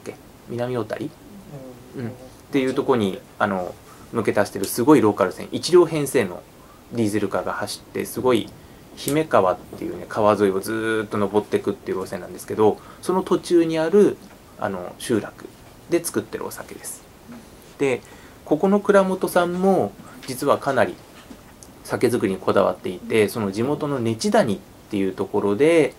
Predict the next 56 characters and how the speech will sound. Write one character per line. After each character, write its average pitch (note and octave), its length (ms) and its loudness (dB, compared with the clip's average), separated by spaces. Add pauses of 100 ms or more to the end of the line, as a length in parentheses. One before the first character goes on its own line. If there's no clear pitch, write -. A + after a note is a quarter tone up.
(200)
ま A#2 80 -2
あ、 - 20 -2
本 C#3+ 80 -2
当 D3 80 -4
に A2 120 -8
谷 D3+ 220 -2
に E3 220 -4
な D3 80 2
っ D3 60 -8
て A2+ 100 -2
る F#2+ 60 -2
ん F2 40 -8
で F#2 60 -6
す - 100 -8
よ。 G2 100 0 (400)
で、 D#3 80 2 (720)
本 B2+ 140 -6
当 B2+ 80 0
に G#2+ 160 0
谷 B2 320 -4
の、 A#2 220 -2 (460)
な G#2+ 80 -4
ん G2 40 -6
て - 80 -6
い - 20 -10
う - 40 -10
の、 - 40 -20 (480)
少 - 300 -4
し F#3+ 160 2
し - 100 0
か A3+ 120 6
な A3+ 120 6
い G#2+ 200 2 (300)
平 A#2+ 240 2
地 A2+ 80 -4
っ G#2 60 -4
て - 160 -4
い - 20 2
う F2+ 60 -4
か、 - 200 -8 (420)
米 B2+ 220 -4
作 A#2 160 -2
り G#2+ 60 -2
に G2 80 -8
適 G#2+ 160 -10
し - 60 -8
た A#2+ 80 -2
と B2+ 100 -6
こ D3 140 -4
ろ D#3+ 120 0
で、 G3+ 360 2 (320)
自 A#2 160 -2
分 A2 260 -4
た G#2 140 2
ち G2 120 -8
で G2+ 200 0